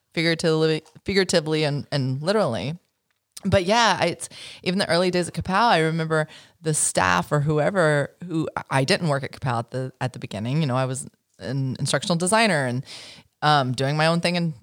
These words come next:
Doral. And, um, we were just so in love with each other. We've always been so in love with each other, but it's, like, very much a genuine, not, like, an early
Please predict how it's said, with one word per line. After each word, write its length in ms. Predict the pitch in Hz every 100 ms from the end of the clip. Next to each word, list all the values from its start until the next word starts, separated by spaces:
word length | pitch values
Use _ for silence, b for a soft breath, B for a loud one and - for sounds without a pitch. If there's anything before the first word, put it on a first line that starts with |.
| _ _ _ -
Doral. 500 | 120 135 127 127 - b b b _ -
And, 380 | 165 165 160 160
um, 500 | 160 151 135 135 160 _ _ _ _ _ _ -
we 140 | 202
were 80 | 240
just 200 | 226 220
so 480 | - - 190 196 220
in 260 | - 185
love 180 | 170 160
with 180 | 220 233
each 140 | 185
other. 160 | 160 156
We've 140 | 156
always 240 | 147 156 165
been 160 | 165
so 180 | 156 165
in 220 | 156 147
love 180 | 135 151
with 160 | 226 220
each 180 | 165 160
other, 240 | 143 143
but 160 | 143 147
it's, 220 | 131 -
like, 200 | 156 -
very 340 | 156 180 190 190
much 300 | 170 160 165
a 60 |
genuine, 760 | 147 135 151 160 151 143 135 139
not, 320 | 143 151 -
like, 180 | 147 143
an 160 | 139 -
early 500 | 143 165 165 165 156